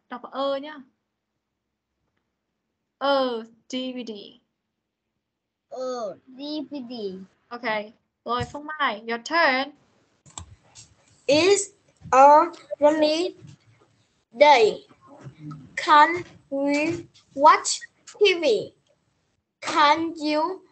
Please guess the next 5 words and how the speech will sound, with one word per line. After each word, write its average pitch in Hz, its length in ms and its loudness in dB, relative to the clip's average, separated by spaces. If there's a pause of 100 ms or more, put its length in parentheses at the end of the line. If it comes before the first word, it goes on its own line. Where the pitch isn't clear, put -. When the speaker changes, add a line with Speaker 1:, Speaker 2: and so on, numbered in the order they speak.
(120)
Speaker 3:
watch 339 340 2 (200)
a 277 260 2 (180)
show 311 600 0 (100)
with 294 420 4 (200)
me? 302 500 -8